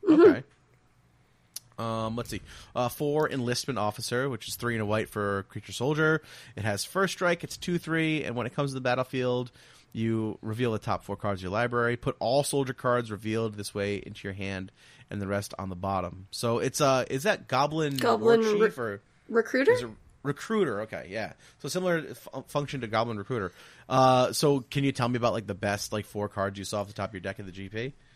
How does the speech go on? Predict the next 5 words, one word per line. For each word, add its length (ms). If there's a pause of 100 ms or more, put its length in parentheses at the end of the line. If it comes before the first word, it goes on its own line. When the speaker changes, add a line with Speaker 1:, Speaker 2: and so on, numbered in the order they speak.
(260)
Speaker 1:
Uh, 460
I, 720 (200)
oh, 200
that's 220
tough. 400